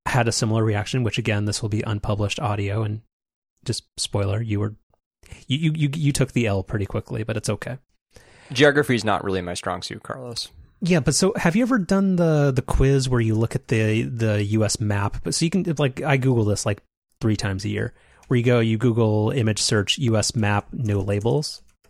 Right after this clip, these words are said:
Speaker 2: So you're, you're, you're actually, you're, you're touching on a sensitive subject for me, because one of my few memories of elementary school was in
Speaker 1: <laughs>
Speaker 2: fifth grade being quizzed on both state locations and state capitals and failing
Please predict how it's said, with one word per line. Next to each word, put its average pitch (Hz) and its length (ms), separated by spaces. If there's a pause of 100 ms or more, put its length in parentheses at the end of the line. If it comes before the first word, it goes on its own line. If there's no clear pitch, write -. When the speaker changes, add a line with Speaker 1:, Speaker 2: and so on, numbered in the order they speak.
(300)
Speaker 2:
So 139 140
you're, 127 200
you're, 131 300 (120)
you're 131 120
actually, 147 300
you're, 120 180 (140)
you're 180 120
touching 160 380
on 107 80
a 98 60
sensitive 110 440
subject 110 440
for 98 100
me, 98 240
because 110 560
one 123 160
of 120 80
my 98 480
few 117 320
memories 101 560
of 92 140
elementary 95 500
school 143 580 (120)
was 110 160
in 101 100
Speaker 1:
<laughs> - 140
Speaker 2:
fifth 113 200
grade 98 600 (480)
being 101 380
quizzed 101 680
on 95 280
both 104 260
state - 380
locations 110 760
and 98 240
state - 440
capitals 139 800 (560)
and 92 560 (100)
failing 95 840